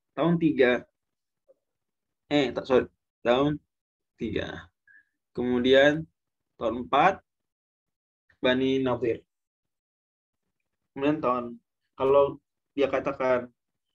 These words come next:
eh, perang Khandaq tahun keempat seperti pendapat penulis, berarti tahun keempat juga Bani Quraidah diusir. Nah, yang terusir ini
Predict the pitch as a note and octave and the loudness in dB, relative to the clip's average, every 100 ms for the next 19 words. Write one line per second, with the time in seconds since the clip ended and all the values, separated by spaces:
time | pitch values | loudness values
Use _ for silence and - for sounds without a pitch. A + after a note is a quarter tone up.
0 | _ _ B2+ B2 A#2 A2+ - B2 B2+ B2 | _ _ -6 -4 -2 -4 -6 -4 -4 -4
1 | C#3+ C#3 C3 - _ _ - B2+ C#3 C3 | -4 -2 -4 -6 _ _ -6 -4 -4 -8
2 | B2+ G#3 - D3 C3 B2 A#2+ B2 - B2 | -2 -2 -2 -10 -10 -12 -10 -10 -10 -16
3 | F3+ - C#3+ C#3 C3 B2+ - C3+ C3+ C#3+ | -12 -10 -8 -8 -8 -10 -6 -4 -2 -2
4 | C#3 D#3+ - _ _ _ - B2+ B2+ A#2+ | -2 -4 -8 _ _ _ -4 -4 -4 -8
5 | - B2+ B2 B2 A#2+ A#2 E2 - - - | -2 0 2 0 -2 -6 -10 -12 -20 -20
6 | _ _ _ _ _ _ _ - D3+ C#3+ | _ _ _ _ _ _ _ -4 0 0
7 | C3 - _ _ _ _ D3+ E3 F3+ G3 | -2 -8 _ _ _ _ 0 2 4 6
8 | G3+ G#3+ B3 A3 F3 G3 | 6 4 0 0 0 -2